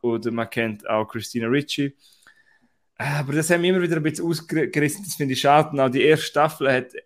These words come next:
die ersten zwei, drei Folgen habe ich cool gefunden, auch spannend und auch interessant, dann will ich wissen, was passiert. Weil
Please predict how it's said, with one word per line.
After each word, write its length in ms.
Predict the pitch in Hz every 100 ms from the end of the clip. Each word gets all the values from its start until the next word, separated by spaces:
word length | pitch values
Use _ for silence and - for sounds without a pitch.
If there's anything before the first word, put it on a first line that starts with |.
| _
die 80 | -
ersten 260 | 151 160 143
zwei, 160 | 147
drei 160 | 139 131
Folgen 280 | 131 151 135
habe 100 | 123
ich 120 | 120
cool 140 | 165
gefunden, 320 | 175 165 151 131
auch 160 | 120
spannend 460 | 120 - 147 165 156
und 80 | 127
auch 100 | 127
interessant, 560 | 123 120 117 143 156
dann 100 | 139
will 120 | 131
ich 80 | 120
wissen, 260 | 120 120 110
was 140 | 117
passiert. 440 | - 120 143 143 143 _ _ _ -
Weil 220 | 135 127